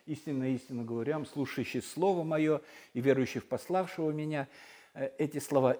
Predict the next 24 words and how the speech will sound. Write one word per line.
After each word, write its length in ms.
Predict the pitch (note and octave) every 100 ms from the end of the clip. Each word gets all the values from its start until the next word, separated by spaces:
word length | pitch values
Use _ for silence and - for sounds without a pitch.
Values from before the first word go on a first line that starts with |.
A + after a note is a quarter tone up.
| -
этим 320 | G#3+ A#3 F#3+
словам 460 | - F3+ E3+ G3+ F3
предшествует 800 | C#3 B2+ - G3 - D3+ C3 - C#3+
история, 880 | C3+ - - G#3+ B3+ G3+ G2+ F2 - - - - - -
э, 300 | B2 B2+ B2 - D#3
о, 400 | F3+ F#3+ G3 E3+ D3+ - - -
э, 460 | C3 B2 A#2 A#2 G#2 F#2 G#2+
больном, 600 | D#3 E3+ G#3 G3 G#2 E2+ - - - _ -
парализованном, 880 | C3+ D3 D3+ D3+ G3 C3 G#2+ F#2 F2 _ _ -
э, 300 | A2+ G#2+ G#2+
в-, 160 | A2+ -
который, 520 | C#3+ C#3 E3+ D#3+ B2 A2+ - -
больной 760 | A#2 B2 A#2+ A#2 C#3+ E3+ D3
человек, 280 | - D3+ E3+
который 420 | B2 C#3 A#2+ A2 - - -
лежал 480 | C3 A#2+ D3 C#3+ -
у 320 | B2+ B2 A2+ -
ворот 360 | B2 B2+ B2
купальни. 680 | - B2+ - B2+ G#2+ F2 D2+ - - - - -
Э, 120 | A#2
в 100 | -
третьей 300 | A3 A3 D3+
главе, 320 | D3 D#3 E3+
э, 280 | D3+ C3+